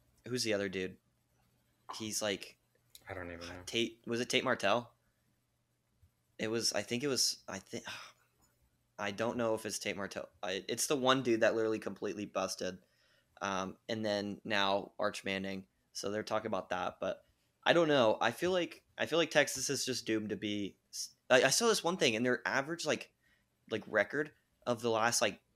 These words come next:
Speaker 1: I think five or ten years has been, like, six and six or something like that, where it's like, I don't, I don't know.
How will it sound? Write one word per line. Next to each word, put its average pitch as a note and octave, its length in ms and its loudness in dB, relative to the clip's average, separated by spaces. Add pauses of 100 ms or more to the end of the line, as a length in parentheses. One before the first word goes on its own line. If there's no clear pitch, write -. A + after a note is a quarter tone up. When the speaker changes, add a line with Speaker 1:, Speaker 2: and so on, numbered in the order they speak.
(260)
Speaker 1:
I G#2+ 80 2
think A#2+ 220 -4
five G#2 280 0
or A2 100 -2
ten A2 260 -4
years G#2 380 -2 (140)
has B2 160 -4
been, B2+ 300 2
like, A2 280 -2 (460)
six - 320 0
and A2+ 140 -2
six - 400 0 (480)
or A2 80 -4
something G#2+ 380 -4
like G2 180 -6
that, F#2 300 -4
where A2+ 160 0
it's - 160 -4
like, G#2 380 0 (1120)
I G#2+ 140 -6
don't, A2+ 220 -6 (380)
I G#2+ 140 -6
don't G2 140 -6
know. F#2 180 -10